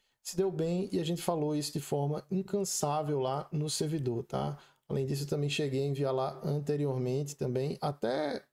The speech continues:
antes do topo majoritário, eu coloquei aqui como uma, uma área de alta relevância e mostrando a presença do book, que tava demonstrando realmente um excesso de vendas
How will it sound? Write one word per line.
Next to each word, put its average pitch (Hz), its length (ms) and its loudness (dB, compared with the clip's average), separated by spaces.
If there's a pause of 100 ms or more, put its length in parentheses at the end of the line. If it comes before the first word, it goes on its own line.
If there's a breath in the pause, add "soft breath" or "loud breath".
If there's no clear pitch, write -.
antes 208 280 -2
do 180 100 2
topo 170 320 -2
majoritário, 151 720 0 (300 loud breath)
eu 143 100 -2
coloquei 156 340 0
aqui 147 120 -6
como 151 220 0
uma, 143 320 0
uma 143 240 2
área 143 160 2
de 143 120 0
alta 139 220 0
relevância 160 560 0
e 196 40 2
mostrando 175 400 0
a 160 40 -2
presença 151 460 0
do 151 100 2
book, 143 400 -2 (420 loud breath)
que - 100 -20
tava 160 260 0
demonstrando 151 640 0
realmente 143 680 0
um 156 100 0
excesso 147 460 0
de 156 80 0
vendas 131 520 0